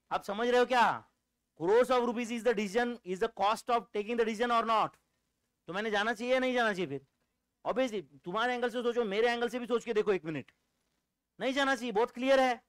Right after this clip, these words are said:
There is a very high opportunity cost or not? Is very high opportunity cost। समझता है कि आपको ये अपॉर्चु-, in monetary terms आपको अपॉर्चुनिटी कॉस्ट कैलकुलेट करना पड़ता है, but धीरे, धीरे, धीरे आगे जाने के बाद कहीं करियर में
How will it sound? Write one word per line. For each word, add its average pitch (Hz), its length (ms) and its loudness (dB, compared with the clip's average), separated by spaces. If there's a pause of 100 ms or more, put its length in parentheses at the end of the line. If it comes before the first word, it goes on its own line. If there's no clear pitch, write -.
(640)
There 196 100 0
is 233 100 2
a - 80 -2
very 202 280 0
high 240 240 2
opportunity 240 520 0
cost 254 260 0
or 262 140 2
not? 240 400 0 (760)
Is 175 120 -8
very 202 240 0
high 233 400 2 (400)
opportunity 254 560 0
cost। 220 360 -4 (260)
समझता 202 260 -8
है 202 60 -6
कि 190 80 -6
आपको 175 280 -2
ये 170 240 -6 (220)
अपॉर्चु-, 214 680 -2
in 226 180 -4
monetary 247 600 0
terms 254 220 0
आपको 220 240 0
अपॉर्चुनिटी 208 400 0
कॉस्ट 190 240 -2
कैलकुलेट 156 340 -2
करना 127 180 -6
पड़ता 110 240 -12
है, 120 60 -14 (240)
but 226 80 -4
धीरे, 233 220 -6
धीरे, 247 220 -6
धीरे 240 140 -2
आगे 220 280 -2
जाने 214 220 -4
के 208 140 -6
बाद 196 200 -2
कहीं 190 240 -8
करियर 196 400 -2
में 151 220 -6